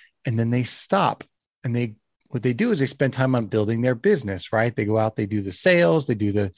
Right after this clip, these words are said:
the meet and greets, and they get their message out there, and they try to sell people on what their, their offer is. But the branding part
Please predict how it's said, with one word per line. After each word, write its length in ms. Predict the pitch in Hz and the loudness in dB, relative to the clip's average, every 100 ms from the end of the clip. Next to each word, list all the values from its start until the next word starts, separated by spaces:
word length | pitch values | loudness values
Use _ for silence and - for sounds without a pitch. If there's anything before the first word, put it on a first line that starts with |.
| - - - | -20 -16 -4
the 80 | |
meet 220 | 120 165 156 | 0 0 0
and 100 | 127 | 2
greets, 360 | 151 147 - | 2 0 -4
and 120 | 110 | -4
they 200 | 104 101 - - - _ - | -2 -4 -8 -20 -20 _ -6
get 140 | - 113 | -4 2
their 100 | 113 | 2
message 400 | 127 135 143 131 | 2 2 0 2
out 160 | 131 | 2
there, 120 | 135 131 | 4 2
and 80 | |
they 60 | 117 | 2
try 240 | - 127 | 0 2
to 220 | 113 113 - _ - | 2 2 -2 _ -10
sell 300 | - 165 160 | 0 2 2
people 300 | 131 127 117 | -2 -2 -2
on 100 | 113 | -2
what 140 | 107 | -4
their, 300 | 117 110 117 | -2 -2 -4
their 260 | 127 107 101 _ _ _ _ - | -4 -4 -4 _ _ _ _ 0
offer 360 | 202 - 110 | 0 0 -2
is. 200 | 101 95 - - - _ - | -2 -4 -14 -20 -20 _ 0
But 240 | 131 127 _ _ _ _ _ _ _ _ _ - | 2 2 _ _ _ _ _ _ _ _ _ 0
the 420 | 123 113 113 - _ | 2 4 2 -4 _
branding 560 | 117 147 240 247 139 120 | -2 0 2 0 0 -2
part 460 | - 101 101 - | -2 -2 0 -4